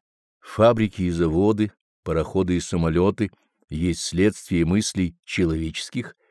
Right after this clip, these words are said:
то каково же будет следствие мысли огненной, направленной сознательно и творящей в пространстве по силе своей? Огненные мысли осуществляются.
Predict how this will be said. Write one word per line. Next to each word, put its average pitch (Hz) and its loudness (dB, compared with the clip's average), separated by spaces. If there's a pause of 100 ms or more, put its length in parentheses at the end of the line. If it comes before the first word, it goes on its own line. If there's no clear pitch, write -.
(340)
то 101 0
каково 101 2
же 110 2
будет 113 0
следствие 110 2
мысли 113 0
огненной, 98 0 (580)
направленной 95 2 (200)
сознательно 107 2 (220)
и 107 2
творящей 104 4
в - -4
пространстве 104 2 (220)
по 104 4
силе 160 -4
своей? 90 -4 (1800)
Огненные 117 6
мысли 120 4
осуществляются. - -4